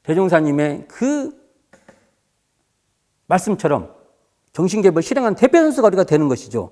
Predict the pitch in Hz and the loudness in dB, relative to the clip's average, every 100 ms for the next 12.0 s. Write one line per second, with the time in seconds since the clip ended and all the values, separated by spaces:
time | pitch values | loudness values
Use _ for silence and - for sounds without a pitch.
0 | _ - 196 185 320 - 381 381 240 - | _ -2 0 0 -2 0 0 0 -2 -6
1 | - - - _ - 226 320 339 277 320 | -20 -20 -20 _ -6 0 6 6 6 2
2 | 302 101 - _ _ _ _ _ _ - | -2 -8 -14 _ _ _ _ _ _ -2
3 | 196 196 190 269 269 285 277 240 208 190 | 2 2 2 2 2 2 4 4 2 4
4 | 247 262 277 254 220 190 208 254 113 - | 4 4 2 0 -2 -4 -2 -2 -2 -6
5 | _ _ _ _ _ _ _ _ _ _ | _ _ _ _ _ _ _ _ _ _
6 | _ _ _ - - 370 349 - - - | _ _ _ -10 -4 0 2 0 -6 -20
7 | _ _ _ _ _ _ _ _ _ _ | _ _ _ _ _ _ _ _ _ _
8 | _ _ _ - 185 123 135 185 175 127 | _ _ _ -8 -4 -4 0 2 2 0
9 | 95 - - _ _ _ _ _ - 185 | -6 -12 -20 _ _ _ _ _ 0 4
10 | 214 247 247 - _ _ - 311 415 392 | 6 4 -4 -14 _ _ -2 0 4 4
11 | 330 285 285 175 180 151 - 90 95 | 4 2 0 0 0 0 -4 -10 -18